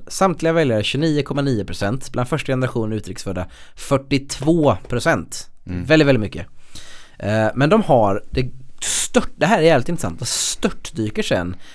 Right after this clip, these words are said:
Speaker 1: till tjugosex komma nio procent
Speaker 2: Mm.
Speaker 1: i andra generationen utrikesfödda. Alltså det är en underrepresentation. Och de har tjugonio komma sex svenskfödda, så det är nästan perfekt representation.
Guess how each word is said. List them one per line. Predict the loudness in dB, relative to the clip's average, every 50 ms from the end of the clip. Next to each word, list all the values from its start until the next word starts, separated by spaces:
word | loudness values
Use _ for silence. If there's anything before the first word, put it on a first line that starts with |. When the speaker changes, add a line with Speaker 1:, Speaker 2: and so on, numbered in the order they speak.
| -14 -8
Speaker 1:
till | -4 -2
tjugosex | -2 0 0 0 0 2 0 0 0 -2 -6
komma | -6 -4 -2 -2
nio | 0 4 6 6 6 6 6 4 4
procent | 4 4 6 6 6 6 4 -2 -8 -8 -4
Speaker 2:
Mm. | 0 2 2
Speaker 1:
i | 2 4 6
andra | 6 6 6 6 4 6 6
generationen | 4 4 4 0 2 2 2 2 2 2
utrikesfödda. | 0 0 -2 -6 -8 -8 -6 -4 -4 -2 -2 -4 -6 -8 -12 -20 -20 -20 -20 -20 -20 -12 -6
Alltså | -2 -2 0 2
det | 2 2
är |
en | 2 2
underrepresentation. | 2 2 2 4 4 2 2 0 0 -2 -4 -6 -6 -2 2 4 4 4 2 0 -6 -12 -14 -16 -16 -18 -18 -20 -20 -20 -8 -2
Och | 4 4 6 6
de | 6 6
har | 4 4
tjugonio | 4 4 4 4 4 2
komma | 2 0 0 0
sex | -2 -2 -4 -6 -8 -6
svenskfödda, | -4 -2 -4 -4 -4 -6 -6 -4 -4 -4 -4
så | -4 -4
det | -4
är | -2
nästan | -2 -4 -4 -4 -6 -4 -4
perfekt | -4 -6 -4 -4 -4 -6 -6 -8 -10 -8
representation. | -8 -8 -8 -10 -8 -8 -6 -2 -2 0 -2